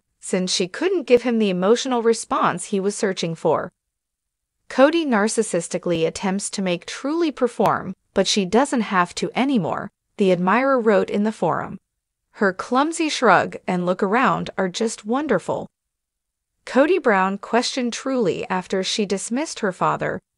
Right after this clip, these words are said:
asking whether she was content with leaving him behind. Cody tried to draw his attention to her lack of a smile once more before giving up on the subject as she continued to brush him off.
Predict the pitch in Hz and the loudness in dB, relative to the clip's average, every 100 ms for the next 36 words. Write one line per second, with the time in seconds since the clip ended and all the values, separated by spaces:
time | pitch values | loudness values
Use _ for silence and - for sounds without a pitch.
0 | - 208 269 - 262 240 214 196 196 - | 0 2 2 0 -2 2 2 4 2 0
1 | 196 180 - 226 226 226 - 254 - 233 | -2 -2 -6 -2 -2 -2 -4 -6 0 -2
2 | 233 285 247 175 165 160 160 175 156 - | 0 -2 -2 -2 -4 -4 -4 -2 -4 -8
3 | 165 _ _ _ _ _ _ - - 247 | -16 _ _ _ _ _ _ -6 4 6
4 | 330 359 214 180 180 202 185 175 180 190 | 6 0 2 2 0 -2 0 2 0 -2
5 | 185 - 175 185 175 180 185 175 175 185 | -4 -4 -4 -4 -6 -4 -4 -2 -2 -2
6 | 233 247 208 185 - 202 180 170 170 190 | -2 -2 -4 -4 -4 -2 0 0 -2 -4
7 | 233 320 - 240 277 156 90 - - 190 | -6 -6 -8 -2 2 2 0 -8 -6 -4
8 | - 185 180 208 254 233 220 190 175 170 | 0 0 2 0 0 0 0 0 -2 -4
9 | - 208 226 220 - _ 185 202 214 202 | -4 0 0 -2 -8 _ -4 -2 -2 -2
10 | 202 202 - 285 214 180 175 180 175 - | -4 -4 -6 -2 -2 -2 -2 -2 -2 -4
11 | 147 190 - _ _ _ _ _ _ _ | -8 -10 -16 _ _ _ _ _ _ _
12 | _ 202 190 156 - | _ 4 6 6 2